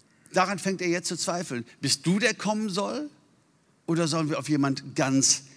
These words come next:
anderen warten?“ Hat sich ganz offensichtlich über Jesus geärgert. Und die Frage ist, wie konnte es nur so weit kommen? Wie konnte es nur so weit kommen, dass so ein treuer Diener Gottes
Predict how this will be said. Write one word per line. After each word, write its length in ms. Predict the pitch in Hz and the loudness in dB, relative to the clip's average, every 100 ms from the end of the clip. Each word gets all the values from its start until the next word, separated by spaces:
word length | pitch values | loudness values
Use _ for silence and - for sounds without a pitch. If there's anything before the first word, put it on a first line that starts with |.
| - - | -16 -4
anderen 440 | 120 113 104 95 92 - - | 0 2 0 -2 -6 -12 -20
warten?“ 500 | - 95 87 85 - - - _ _ _ _ _ - - - - | -12 -8 -8 -8 -16 -20 -20 _ _ _ _ _ -20 -18 -12 -6
Hat 180 | 123 | -4
sich 200 | - 127 | -4 -4
ganz 300 | 151 156 175 - | 0 0 -2 -2
offensichtlich 840 | 165 180 151 175 - 107 139 - - - - - - - | -2 0 0 0 0 -2 -2 -4 -18 -20 -20 -20 -8 0
über 160 | 143 | 2
Jesus 480 | 156 107 107 123 - | 2 2 -4 -2 -4
geärgert. 640 | 165 - 95 82 - - - - - - - _ _ _ _ | -4 -6 -10 -12 -18 -20 -20 -20 -20 -20 -20 _ _ _ _
Und 140 | 156 | 2
die 80 | 147 | 4
Frage 360 | 147 190 226 214 | 6 6 6 6
ist, 300 | 208 202 - - | 4 4 -2 0
wie 260 | 127 247 202 | 4 4 4
konnte 340 | 214 196 202 | 0 0 0
es 100 | 170 | 2
nur 220 | 185 190 | 2 0
so 160 | 170 165 | 0 -2
weit 200 | 170 - | -2 -4
kommen? 360 | 147 87 82 - - - _ _ _ _ _ _ - _ | -6 -6 -8 -18 -20 -20 _ _ _ _ _ _ -20 _
Wie 280 | 120 220 208 | 4 6 6
konnte 300 | 220 214 190 | 4 4 4
es 120 | 160 | 4
nur 240 | 185 233 | 4 4
so 140 | 185 170 | 2 2
weit 200 | 170 - | 2 4
kommen, 300 | 185 214 202 | 2 4 0
dass 120 | 156 | 0
so 180 | 180 - | 0 2
ein 180 | 139 135 | 0 2
treuer 480 | 139 165 226 233 | 4 8 8 6
Diener 420 | 185 139 202 185 147 | 2 2 4 4 4
Gottes 760 | 151 196 147 151 - - - | 4 4 0 2 2 0 -4